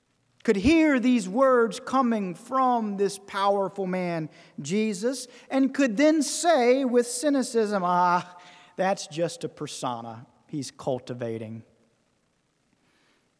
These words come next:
The large-hearted populist, the small-town boy who won't forget his roots,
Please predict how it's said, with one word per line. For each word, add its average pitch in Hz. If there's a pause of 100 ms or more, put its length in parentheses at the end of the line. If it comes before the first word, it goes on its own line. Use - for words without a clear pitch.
(160)
The 147
large-hearted 247
populist, 147 (2250)
the -
small-town 226
boy 226
who 202
won't 226
forget 214
his 196
roots, -